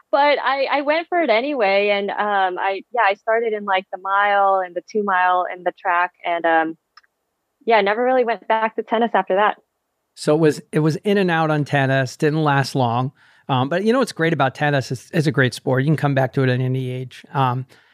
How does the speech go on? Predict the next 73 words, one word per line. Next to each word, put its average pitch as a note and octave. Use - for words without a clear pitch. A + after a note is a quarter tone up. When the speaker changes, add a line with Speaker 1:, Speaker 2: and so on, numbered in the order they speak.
Speaker 2:
you D#3
know, D#3+
it's D3
like, G3
it's F#3
like G#3+
golf D#3+
for D3
me. C3+
So C3+
I C#3
was C#3+
a C3
college C3+
baseball C3+
player, C3
and, B2+
you D#3+
know, C#3
we C#3
get C#3
to -
start C#3
to B2
playing D3
a -
little C3+
bit C3+
of B2
golf. B2+
There's C#3
some, -
you F#3
know, F3
most F#3+
of E3+
the D#3+
athletes C#3+
tend, C#3
tend D3+
to B2+
live C3
together C3
when C3
you're C3
away B2+
at B2+
a B2+
larger B2+
university. C3
And A#2+
that's F3+
the F#3
way E3+
it D3+
was C#3
with C3+
us. B2+
We C#3+
had B2+
the C#3
number B2+
one B2+
singles E3+
player D#3
was D3
in D3
our D3
suite. C#3+
We C3
had B2
a B2
golfer, D3